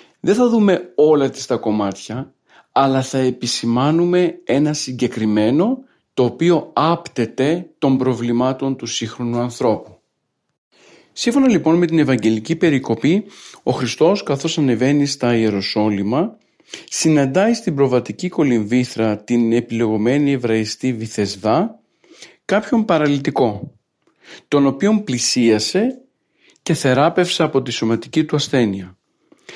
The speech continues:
Η συγκεκριμένη θαυματουργική δράση του Κυρίου είναι η τρίτη κατά σειρά, όπως αυτές ανα-, όπως αυτή αναφέρεται μέσα στο Πεντηκοστάριο. Η συγκεκριμένη θαυματουργική δράση του Κυρίου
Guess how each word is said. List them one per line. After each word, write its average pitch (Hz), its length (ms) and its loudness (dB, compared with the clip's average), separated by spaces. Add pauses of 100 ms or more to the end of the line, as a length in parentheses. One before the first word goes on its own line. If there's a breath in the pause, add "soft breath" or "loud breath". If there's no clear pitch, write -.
(200 loud breath)
Η 143 120 0
συγκεκριμένη 131 920 2
θαυματουργική 135 720 -2
δράση 151 320 0
του - 120 -12
Κυρίου 110 560 -2 (340 soft breath)
είναι 180 240 4
η 160 200 2
τρίτη 180 540 0
κατά 113 340 -4
σειρά, 107 800 -2
όπως 170 360 0
αυτές 143 460 -2
ανα-, 127 300 -2
όπως 135 320 -2
αυτή 135 380 -2
αναφέρεται 123 600 -2
μέσα 117 520 -2 (220 loud breath)
στο - 180 -4
Πεντηκοστάριο. 127 760 -2 (1800 loud breath)
Η 127 120 0
συγκεκριμένη 120 800 0
θαυματουργική 117 1080 -2
δράση 117 480 -2
του - 120 -16
Κυρίου 110 600 -2